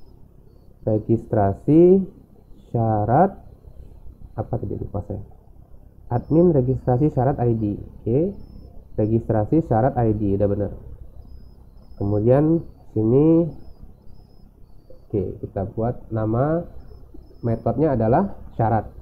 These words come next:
Ya, nama metodenya adalah syarat. Kita buat dulu function atau metodenya. Function syarat seperti, sama seperti delete,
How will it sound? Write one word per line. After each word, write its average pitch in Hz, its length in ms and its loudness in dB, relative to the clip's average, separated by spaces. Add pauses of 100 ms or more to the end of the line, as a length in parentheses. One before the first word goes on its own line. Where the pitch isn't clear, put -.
(140)
Ya, 95 160 -6
nama 104 160 -4
metodenya 107 320 -4
adalah 95 160 -4
syarat. 92 200 -8 (1900)
Kita 139 240 4
buat 165 240 8
dulu 151 640 6
function 127 400 2
atau 123 160 4
metodenya. 117 640 2 (1500)
Function 165 1040 4 (400)
syarat 120 800 2
seperti, 117 720 2 (560)
sama 143 240 4
seperti 131 400 2
delete, 107 400 4